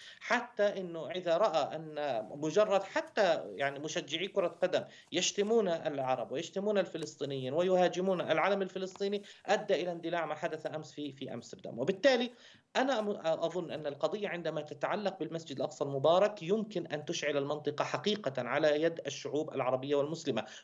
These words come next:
ولكن بشرط أن تكون واعية لما يجري، وأن تكون، يعني، فاهمة لما يحدث بالدرجة الأولى.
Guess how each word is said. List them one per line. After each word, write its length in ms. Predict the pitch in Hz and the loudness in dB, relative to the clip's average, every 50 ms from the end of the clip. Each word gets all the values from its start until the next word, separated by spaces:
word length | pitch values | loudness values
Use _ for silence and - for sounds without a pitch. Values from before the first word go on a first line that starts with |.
| _ - | _ 4
ولكن 460 | 156 202 240 262 233 247 - 208 190 | 6 8 8 6 4 2 -2 -4 -4
بشرط 320 | 185 165 - 139 113 - _ - | -4 -6 -6 -8 -8 -10 _ -16
أن 100 | 139 139 | -14 -12
تكون 340 | 135 143 135 - 180 175 165 | -10 -10 -8 -6 -4 0 0
واعية 580 | 156 156 160 196 240 262 220 180 180 165 156 143 | 2 6 6 6 6 6 4 0 -4 -6 -8 -10
لما 220 | 139 135 131 127 | -10 -10 -12 -12
يجري، 380 | 117 107 104 104 110 101 98 - _ _ _ _ _ | -12 -12 -14 -16 -16 -18 -18 -20 _ _ _ _ _
وأن 200 | 123 143 165 160 | -2 -2 -2 -2
تكون، 400 | - 170 - 214 202 185 175 - - | -4 -6 -2 -2 -2 -2 -2 -4 -8
يعني، 280 | - 151 135 143 139 139 | -8 -6 -6 -6 -6 -6
فاهمة 500 | 135 - - 240 262 254 196 185 160 139 | -2 2 4 4 6 4 2 -2 -4 -4
لما 240 | 139 151 170 170 156 | -4 -4 -4 -4 -4
يحدث 400 | 160 170 - - - 151 147 - | -4 -4 -6 -8 -10 -12 -10 -8
بالدرجة 520 | - 135 131 131 156 147 147 127 131 139 | -8 -6 -2 0 0 0 0 -2 -4 -4
الأولى. 380 | 127 120 - 208 220 220 214 | -4 0 4 6 8 8 6